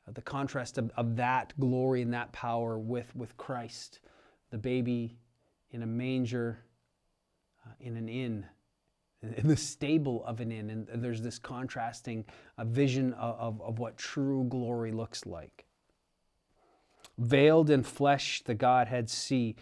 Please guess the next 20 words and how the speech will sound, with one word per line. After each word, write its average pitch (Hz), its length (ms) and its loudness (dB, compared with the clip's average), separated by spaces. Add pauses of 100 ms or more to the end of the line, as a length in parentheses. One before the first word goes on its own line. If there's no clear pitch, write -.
(280)
uh, 107 80 -10
meaning 123 480 -2 (180)
incarnation. 123 840 0
Incarnation 127 880 -2
literally 127 340 2
means 120 420 0 (300)
in 131 240 2
flesh. - 560 -4
Carne 117 560 -4
means 113 320 -4
meat 135 480 0
or 110 100 -10
flesh, - 520 -10
that, 107 200 -6 (280)
that 117 160 0
God 135 260 4
himself 127 400 -2
has 120 160 -6
taken 127 420 -4 (120)
on 113 520 -2